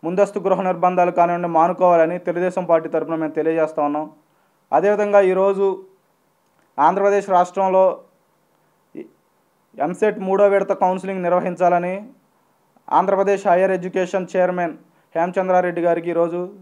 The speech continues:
తెలుగునాడు స్టూడెంట్స్ ఫెడరేషన్ టీఎన్ఎస్ఎఫ్ ఆధ్వర్యంలో ఈరోజు రిప్రజెంటేషన్ ఇవ్వడం జరిగింది. ఎందుకంటే పదమూడు వేల మంది విద్యార్థులు ఈరోజు మూడో విడత కౌన్సిలింగ్ లేక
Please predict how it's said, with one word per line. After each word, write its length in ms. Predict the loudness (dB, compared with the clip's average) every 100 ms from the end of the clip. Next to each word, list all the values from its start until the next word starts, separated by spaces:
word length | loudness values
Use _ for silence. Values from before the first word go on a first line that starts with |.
| -20 _ -10
తెలుగునాడు 440 | -6 -2 0 0 -2
స్టూడెంట్స్ 400 | -6 -8 -6 -4
ఫెడరేషన్ 420 | -2 -2 -6 -10
టీఎన్ఎస్ఎఫ్ 560 | -6 -4 -2 -2 0
ఆధ్వర్యంలో 640 | 0 0 0 -2 0 -2 -4 -8 _ _ _ -4
ఈరోజు 280 | 0 2 2
రిప్రజెంటేషన్ 640 | -2 -2 -4 -4 -4 -2
ఇవ్వడం 220 | -4 -2
జరిగింది. 480 | -4 -4 -4 -8 -12 _ _ _ _ _ _ -8
ఎందుకంటే 720 | -4 0 2 0 0 -2 -2 -4 0
పదమూడు 400 | 2 2 0 2
వేల 220 | 4 4
మంది 220 | 2 -2
విద్యార్థులు 540 | -4 0 2 2 2 0
ఈరోజు 600 | 0 0 -2 -2 -4 -6 -12 _ _ _ -8
మూడో 200 | -2 2
విడత 300 | 2 2 0
కౌన్సిలింగ్ 560 | -2 -2 -2 -6 -4 2
లేక 260 | 2 4